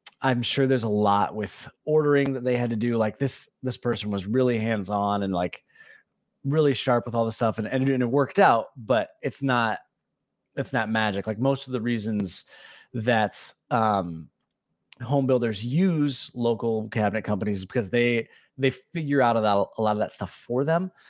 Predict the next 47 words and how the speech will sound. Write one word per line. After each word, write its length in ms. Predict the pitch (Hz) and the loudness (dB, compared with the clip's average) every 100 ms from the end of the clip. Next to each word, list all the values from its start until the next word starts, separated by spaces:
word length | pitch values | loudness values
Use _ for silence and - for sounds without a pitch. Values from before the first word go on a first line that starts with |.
| - | -20
So 160 | - 123 | -6 -2
they, 400 | 120 123 120 120 _ 120 | 2 4 2 0 _ -2
most 340 | 131 139 - _ _ _ | 2 2 0 _ _ _
cabinet 320 | - 123 117 | 0 0 0
companies 360 | 123 107 113 101 | -4 -4 -4 -4
have 200 | 110 101 | -4 -2
somebody 240 | 113 107 | -2 0
that 120 | 101 | 0
will 80 | 90 | -4
come 160 | - 104 | -8 -4
out 140 | 92 | -4
and 160 | 92 87 | -4 -2
measure, 420 | 87 85 80 - - - - - | -2 -2 -4 -6 -12 -20 -20 -6
um, 440 | 110 101 92 85 80 | 2 4 4 0 -8
right 160 | 107 104 | -2 0
after 220 | 98 - | 0 -2
your 80 | 98 | -6
house 280 | 92 95 - | -2 -2 -4
is 120 | 92 | -12
framed 500 | - 110 101 92 90 | -10 -6 -2 -4 -6
so 140 | - | -8
that 100 | 98 | -8
the 80 | 92 | -8
cabinets 460 | - 98 90 92 - | -8 -4 -2 -2 -8
fit 380 | - 123 113 - | -10 -4 -4 -4
exactly. 560 | 107 92 107 95 - 85 | -8 -2 0 0 -4 -2
They 140 | 92 | 0
have 160 | 104 101 | 0 0
somebody, 540 | 120 110 104 98 92 - - - - | -2 0 2 0 -2 -6 -20 -20 -2
um, 300 | 117 104 98 | 2 2 0
usually 280 | 143 185 147 | 2 2 2
the 100 | 123 | 0
same 200 | 127 120 | 0 0
person, 240 | 110 104 | 0 -2
but 80 | 110 | -2
they 80 | 104 | 0
have 140 | 127 | 0
somebody 360 | - 127 113 110 | 0 0 0 0
that 240 | 104 98 | 0 0
will, 440 | 107 107 101 101 - - - - _ | 0 0 2 0 -2 -20 -20 -20 _
um, 520 | 123 107 92 85 82 - _ - | 0 2 2 -2 -10 -16 _ -8
meet 300 | 135 147 135 | -2 -2 -4
with 100 | 127 | -8
the 80 | 127 | -8
clients 500 | - 196 113 80 - | 0 0 0 -4 -8
and 80 | 104 | -6
actually 360 | 113 - 110 | -6 -6 -6